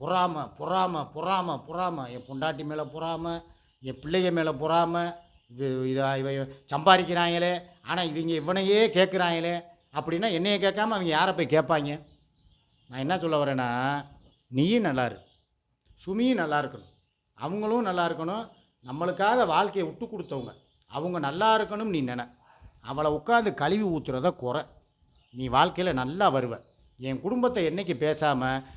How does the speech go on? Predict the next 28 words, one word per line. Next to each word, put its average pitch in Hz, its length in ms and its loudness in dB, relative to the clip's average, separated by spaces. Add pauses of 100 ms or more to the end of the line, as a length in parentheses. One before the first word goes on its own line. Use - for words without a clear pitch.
(260)
கு-, 135 100 -6
குடும்பத்தை 226 480 4
கூட 262 220 6
விடு, 170 180 0 (240)
சுமிய 254 480 4 (720)
என்னைக்கு 208 420 0
வந்து 185 220 0
நீ 208 80 2
அக்கான்னு 202 560 6
மரியாதை 180 380 2
கொடுத்து 143 320 -4 (580)
தலைமையில 202 500 4
தூக்கி 175 240 -6
வச்சு 151 200 -2
கொண்டாடுறியோ 139 720 4 (480)
அன்னைக்கு 156 380 -2
தான் 180 180 2
உன் 160 240 4
வாழ்க்கை 165 280 4
நல்லா 110 180 -4
இருக்கும். - 240 -14 (220)
இப்ப 135 260 -8
வரைக்கும் 180 320 -4
சுமி 160 240 0 (680)
நீ 131 140 -12
இம்புட்டு 135 320 0
நகை 139 260 2
வாங்கியிருக்கில, 123 540 -2